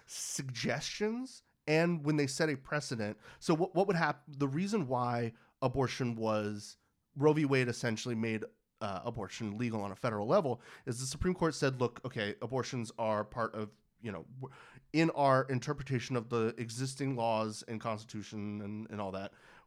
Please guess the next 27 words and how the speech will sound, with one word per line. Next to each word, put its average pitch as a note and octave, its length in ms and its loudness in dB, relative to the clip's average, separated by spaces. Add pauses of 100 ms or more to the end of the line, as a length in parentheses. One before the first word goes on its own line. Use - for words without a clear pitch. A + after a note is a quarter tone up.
(200)
we D3 320 0 (100)
identify B2 960 0 (240)
this A#2+ 300 -2
case - 720 -2 (100)
and A2 280 0
the A2+ 60 -8
case A2+ 280 -4
of A2 100 -8
abortion A#2 640 -4 (420)
to C3 320 0
be G#2+ 460 -4 (540)
within B2 360 2
the A#2 80 0
bounds G#2+ 300 0
of G2+ 80 -8
those F#2 220 -8
laws." C3+ 400 2 (300)
So - 120 -2
that F3 160 6
means D#3 300 2
that B2+ 300 2 (1500)
even G#3 180 2
though G3+ 100 6
it's F3+ 120 0
not C3+ 160 6
a G#2+ 40 2
law, A#2+ 680 2